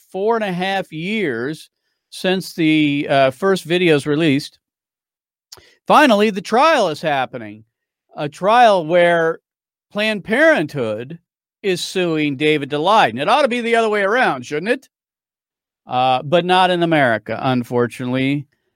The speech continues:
because there is no justice, there is no fairness anymore in this country. But if you juxtapose those two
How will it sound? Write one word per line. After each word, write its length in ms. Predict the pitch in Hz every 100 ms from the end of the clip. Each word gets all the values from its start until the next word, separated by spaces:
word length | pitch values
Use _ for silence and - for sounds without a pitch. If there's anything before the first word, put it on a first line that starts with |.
| _ -
because 320 | 135 170 156
there 220 | 135 151 165
is 320 | 175 180 170
no 180 | 156 143
justice, 720 | 135 139 135 - 131 127 -
there 260 | 135 135 139
is 320 | 156 170 160
no 240 | 151 139 127
fairness 840 | - 143 131 127 120 120 - - _ _
anymore 760 | 156 151 139 123 117 117 113 113 _ _ _ _ _ _ _
in 300 | 147 143 135
this 260 | 127 127 -
country. 640 | - 170 165 - 101 - _ _ _ _ _ _ _ -
But 100 | 165
if 100 | 165
you 120 | 170
juxtapose 840 | 139 226 254 - 208 - 226 208
those 300 | 196 196 180
two 260 | - 208 202